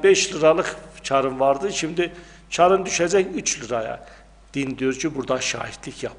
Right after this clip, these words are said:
bu zarar deyildir. Mənfaatinin, karının azalmasıdır.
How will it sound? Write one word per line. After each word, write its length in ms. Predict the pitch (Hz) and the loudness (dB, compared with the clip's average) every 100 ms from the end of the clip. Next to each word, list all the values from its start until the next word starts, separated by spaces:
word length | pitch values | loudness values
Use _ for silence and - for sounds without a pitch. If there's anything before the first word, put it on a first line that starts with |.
| - | -6
bu 60 | |
zarar 460 | 143 131 123 139 131 | -4 -2 2 2 4
deyildir. 480 | 135 113 - 101 - - - _ 139 | 0 0 -6 -16 -16 -20 -20 _ 2
Mənfaatinin, 840 | 165 160 160 175 170 185 214 147 - | 2 4 8 8 8 4 2 0 0
karının 420 | 160 175 202 240 165 | 2 4 4 2 2
azalmasıdır. 1000 | 117 - - - 113 - 127 - - | 0 -4 -8 -10 -12 -10 -12 -14 -18